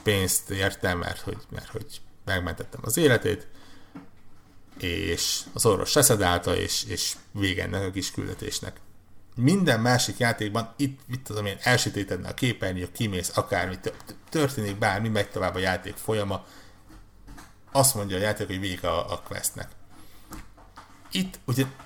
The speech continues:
jellemzően nincs ilyen egyébként se, de valamiért bennmaradtam az orvosnál, csak hogy, hogy úgy lássam, hogy mit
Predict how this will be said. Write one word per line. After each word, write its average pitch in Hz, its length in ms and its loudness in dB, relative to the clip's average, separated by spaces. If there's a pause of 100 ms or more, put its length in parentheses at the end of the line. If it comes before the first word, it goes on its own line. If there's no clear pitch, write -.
(280)
jellemzően 135 580 4
nincs 135 300 4 (120)
ilyen 104 280 0
egyébként 104 640 -4
se, 120 380 -2 (420)
de 107 160 0
valamiért 101 640 4
bennmaradtam 85 800 -4 (120)
az - 140 -6
orvosnál, 95 760 -4
csak 131 200 0
hogy, 131 220 2
hogy 135 220 0
úgy 131 100 2 (100)
lássam, 107 500 0
hogy 101 140 -8
mit 98 180 -10